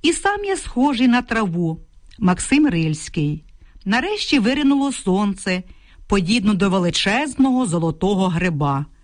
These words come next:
Володимир Гжицький. «Верба, мов чорний покруч і кебани» Ліна Костенко. «Минуле не вернуть,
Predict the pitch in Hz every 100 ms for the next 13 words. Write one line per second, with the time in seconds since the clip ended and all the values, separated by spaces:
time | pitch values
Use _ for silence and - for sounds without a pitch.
0 | - - - 160 165 156 214 196 135 127
1 | 135 170 139 - - 139 147 - - -
2 | - _ _ _ _ - 180 254 269 226
3 | 381 415 - - 226 226 - 247 254 233
4 | 220 - 262 349 - 277 269 - 233 226
5 | 247 170 180 170 160 156 156 - - -
6 | _ - - - - 180 185 226 240 220
7 | 214 - 165 156 151 147 147 151 _ _
8 | _ _ _ - - 196 277 311 392 381
9 | 320 285 269 208 180 156 151